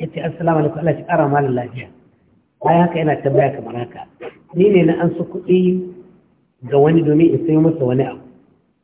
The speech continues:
Sai aka samu ragowar kuɗi. Bayan haka sai muka haɗa kai da wakilinsa muka raba kuɗin. Ba mu sanar da mai abu ba, muka yi zalunci. Wancan kuka yi sata. To yanzu wannan wakilin ya rasu,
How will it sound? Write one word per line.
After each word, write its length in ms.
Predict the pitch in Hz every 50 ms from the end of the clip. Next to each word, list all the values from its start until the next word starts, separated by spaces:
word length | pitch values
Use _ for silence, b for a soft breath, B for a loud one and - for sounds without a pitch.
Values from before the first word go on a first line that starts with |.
| _ _ _ _ _ _ _ _ _ _ _ _ - -
Sai 80 | 208 214
aka 140 | 202 214 -
samu 240 | - 165 170 190 190
ragowar 340 | 170 156 170 170 170 - -
kuɗi. 480 | - - - - - 135 123 - - - - - - - _ _ _ _ _ _ _ _ _ _ _ _ _ _ _ _ _ _ _ _ _ -
Bayan 160 | 170 180 185
haka 240 | 202 190 180 - -
sai 80 | 190
muka 240 | 202 208 185 - 165
haɗa 240 | 156 185 - - 160 -
kai 120 | - 202 185
da 100 | 170 160
wakilinsa 800 | 151 143 147 - - 190 202 185 170 156 147 - 202 214 214 214 214
muka 220 | 214 - - 156
raba 160 | 147 156 139 - -
kuɗin. 280 | - - - - - - - - - - _ _ _ _ _ _ _ _ _ _ _ _ - - _ _ _ _ _ _ -
Ba 40 | 143
mu 100 | 147 143 -
sanar 240 | - 190 196 202 170
da 120 | 147 147
mai 160 | 135 131 127 -
abu 160 | 113 110 117 117
ba, 380 | 120 120 - - - - - _ _ _ _ _ _ - - - _ _ _ _ _ - -
muka 160 | - - 143 123
yi 80 | 107
zalunci. 560 | 117 117 117 117 117 117 117 - - - - - - _ _ _ _ _ _ _ _ _ _ _ _ _ _ _ _
Wancan 240 | 170 165 160 156 139
kuka 180 | - - - 147
yi 120 | 135 -
sata. 480 | - 143 135 135 - - - - - - - - _ _ - - - - - - - - - - _ _ _ _ _ _ 185 -
To 60 | 139 139
yanzu 240 | 147 147 147 156 185
wannan 320 | 208 254 294 302 294 277
wakilin 440 | 247 220 - - - 220 196 180 165 160
ya 140 | 156 151 143
rasu, 320 | 127 - - - - -